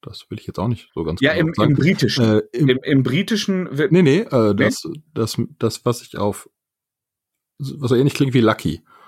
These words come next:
Speaker 1: <laughs>
Speaker 2: Lucky? Sag's jetzt, wir sind eh explicit.
Speaker 1: Fucking.
Speaker 2: Ja, ja, ja, ja.
Speaker 1: Man,
Speaker 2: Ja,
Speaker 1: man
Speaker 2: okay,
Speaker 1: also,
Speaker 2: jetzt hab ich
Speaker 1: also nicht, nicht in den Original-Comics der Turtles, da hab ich's, glaub ich, auch noch nicht gelesen.
Speaker 2: Nee.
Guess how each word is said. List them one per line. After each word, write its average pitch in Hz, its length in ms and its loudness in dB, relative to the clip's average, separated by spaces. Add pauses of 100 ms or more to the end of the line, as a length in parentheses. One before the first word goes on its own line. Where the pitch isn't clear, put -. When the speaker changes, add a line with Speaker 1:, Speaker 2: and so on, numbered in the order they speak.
(440)
Speaker 1:
<laughs> - 600 -14 (1400)
Speaker 2:
Lucky? 156 640 -20 (580)
Sag's 135 320 -4
jetzt, 147 200 -2
wir 131 60 2
sind 131 160 2
eh 156 140 2
explicit. 123 600 -6 (280)
Speaker 1:
Fucking. 82 520 -2 (1000)
Speaker 2:
Ja, 180 160 2
ja, 131 100 4
ja, 104 260 0
ja. 101 40 -2
Speaker 1:
Man, 120 260 2
Speaker 2:
Ja, 127 60 -2
Speaker 1:
man 120 160 2
Speaker 2:
okay, 120 60 4
Speaker 1:
also, 117 200 2
Speaker 2:
jetzt - 120 -4
hab 131 100 -8
ich 131 60 -14 (180)
Speaker 1:
also 127 120 4
nicht, 156 240 2
nicht 151 200 2
in 139 60 2
den 120 100 4
Original-Comics 113 1080 0
der 156 120 -2
Turtles, 165 480 -2
da 123 180 -4
hab 123 100 -2
ich's, 135 120 -6
glaub 117 160 0
ich, - 80 -8
auch 135 120 -2
noch 95 60 2
nicht 82 180 -4
gelesen. 90 420 -2 (200)
Speaker 2:
Nee. 135 220 -4